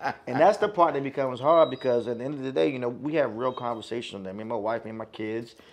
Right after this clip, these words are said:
Speaker 2: uh, me and the other cast members, we argue, we go through whatever life shit that
Speaker 1: Yeah,
Speaker 2: really
Speaker 1: whatever it
Speaker 2: happens,
Speaker 1: is,
Speaker 2: right?
Speaker 1: yeah, yeah.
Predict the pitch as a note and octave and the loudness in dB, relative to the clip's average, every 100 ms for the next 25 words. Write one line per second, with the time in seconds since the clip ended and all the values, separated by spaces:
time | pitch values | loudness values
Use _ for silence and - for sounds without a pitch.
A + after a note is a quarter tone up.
0 | _ - G#2+ G#2+ A2+ A2+ A2+ G#2+ - A2+ | _ -10 -8 -8 -8 -6 -6 -8 -4 -2
1 | A2+ A2+ A2+ G2+ A#2+ G#2+ A2 A#2+ A#2 A#2+ | -2 -6 -10 -8 -6 -4 -2 -4 -6 -8
2 | A#2+ B2 B2 A#2 B2 A2 G#2+ A#2+ C3 - | -4 -4 -4 -4 -4 -4 -4 -4 -6 -8
3 | A#2 - A#2 A#2 G#2+ A#2+ B2+ C#3 C#3 A#2 | -10 -6 -4 -2 0 2 2 2 2 4
4 | D#3 A2 G#2 A#2 | 4 2 -4 -6